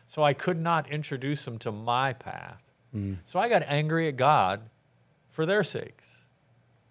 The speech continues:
Speaker 1: Are you hearing me?
Speaker 2: Hmm.
Speaker 1: I said, "I'm good. I'm good. I'm, I'm, you know, I'm going on. I'm, I'm confident I'm gonna get there,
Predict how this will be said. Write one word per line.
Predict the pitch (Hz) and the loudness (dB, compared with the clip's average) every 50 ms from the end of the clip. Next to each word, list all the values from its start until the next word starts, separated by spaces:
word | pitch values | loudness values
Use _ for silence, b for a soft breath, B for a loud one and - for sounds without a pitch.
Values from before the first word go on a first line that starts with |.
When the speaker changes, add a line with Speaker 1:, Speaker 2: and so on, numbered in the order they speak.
| _ _ - - | _ _ -12 -10
Speaker 1:
Are | 107 | -8
you | 107 107 | -6 -4
hearing | 123 131 135 139 143 | -4 -4 -4 -6 -6
me? | 143 147 151 156 135 | -8 -10 -10 -10 -6
Speaker 2:
Hmm. | - 113 107 104 101 95 - - _ _ - | -2 0 0 0 0 -2 -6 -10 _ _ -8
Speaker 1:
I | - 123 | -6 -2
said, | - 147 | 0 2
"I'm | 165 214 214 165 | 2 2 4 6
good. | 170 196 220 190 117 90 - - - | 6 8 8 6 4 2 -2 -6 -8
I'm | 123 151 165 | -6 -6 -4
good. | 160 147 143 143 143 143 | -4 -2 -2 -2 -2 -2
I'm, | 131 127 131 127 127 131 | -2 -2 -2 -2 -2 -4
I'm, | 131 127 120 120 - _ - 151 | -4 -6 -6 -10 -14 _ -12 -6
you | 147 139 | -4 -4
know, | 127 131 147 151 | -2 -2 -4 -4
I'm | 135 135 | -6 -6
going | 123 139 139 151 151 151 139 | -4 -2 0 0 2 2 4
on. | 131 139 143 147 147 156 156 156 151 147 - _ _ _ - | 6 6 6 6 4 2 0 -2 -6 -10 -14 _ _ _ -4
I'm, | 120 123 120 B B B B B | -4 -4 -4 B B B B B
I'm | 123 117 110 | -12 -12 -10
confident | - - 147 143 143 139 - 156 147 143 135 | -6 0 0 2 2 2 0 0 0 0 0
I'm | 139 139 139 | 0 -2 -2
gonna | 139 131 135 127 | -2 -4 -4 -2
get | 135 131 - - | -4 -4 -4 -4
there, | 139 127 123 127 127 127 | -4 -4 -4 -4 -4 -8